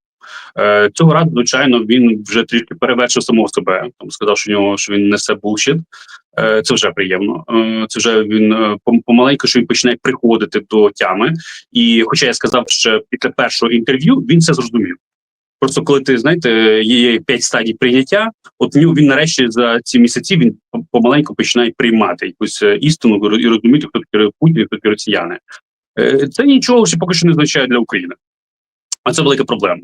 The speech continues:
тому що те, що там, е, Трамп собі щось, е, уявляє, щось, щось розуміє,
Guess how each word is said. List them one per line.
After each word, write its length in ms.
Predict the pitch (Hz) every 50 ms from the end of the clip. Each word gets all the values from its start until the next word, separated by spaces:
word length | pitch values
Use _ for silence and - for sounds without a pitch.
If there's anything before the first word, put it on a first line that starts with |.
| - -
тому 160 | - - 95
що 340 | - - - 107 107 104 104
те, 160 | - 170 165
що 140 | 165 156 151
там, 300 | 151 127 123 123 120 120
е, 140 | 120 120 120 -
Трамп 180 | 139 135 127 -
собі 160 | - 123 123 117
щось, 180 | - 123 - -
е, 40 | 131 123 117 117 117 117
уявляє, 680 | 117 113 117 120 127 131 135 139 170 208 226 196 151 135
щось, 200 | - 123 - -
щось 160 | - 120 110 -
розуміє, 540 | 120 117 113 123 139 202 233 190 147 123